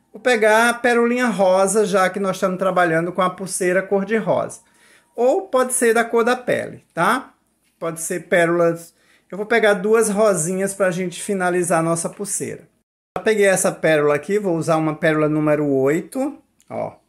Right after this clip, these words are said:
Vou passar por dentro dela aqui, ó. E vou dar um nozinho aqui na ponta, ó. Assim, ó.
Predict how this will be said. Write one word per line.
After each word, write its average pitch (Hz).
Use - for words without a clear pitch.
Vou 202
passar 196
por 175
dentro 208
dela 156
aqui, 208
ó. 101
E 226
vou 220
dar 220
um 226
nozinho 214
aqui 202
na 233
ponta, 139
ó. 110
Assim, 147
ó. 127